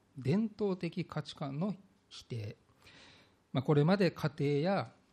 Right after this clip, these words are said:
もちろん教会もそうですね、宗教で教えられてきたことはもう古いんだと、間違っ-、間違っているんだという考え方があるのだそうです。この包括的性教育はここ十年か、または十五年ぐらいの間で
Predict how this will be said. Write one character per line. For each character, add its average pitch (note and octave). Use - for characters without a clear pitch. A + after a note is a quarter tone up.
も C#3
ち C3
ろ A#2
ん -
教 C#3
会 C3
も B2+
そ B2
う A#2+
で B2
す -
ね、 G3+
宗 F#3
教 D3+
で C#3
教 C3+
え D3+
ら D#3
れ D#3
て D#3
き -
た D3
こ D3
と D#3+
は F#3
も C#3+
う -
古 A#3+
い E4+
ん C4
だ C3
と、 -
間 B2
違 -
っ-、 F#3+
間 D3+
違 -
っ D#4+
て D#3
い C3+
る C3+
ん D#3+
だ C4
と G3
い C#3
う F#3
考 -
え B2+
方 G3
が C3+
あ C3+
る A2+
の C3
だ G3+
そ -
う A#2
で -
す。 -
こ G#3
の A3+
包 G#3+
括 F#3+
的 F3+
性 E3
教 D#3+
育 C#3+
は E3+
こ D#3
こ C3+
十 F3
年 C#3+
か、 A2
ま C3
た A#2+
は A2+
十 C3+
五 G3+
年 B3
ぐ C4
ら C#4+
い C4+
の D3+
間 C#3+
で B2+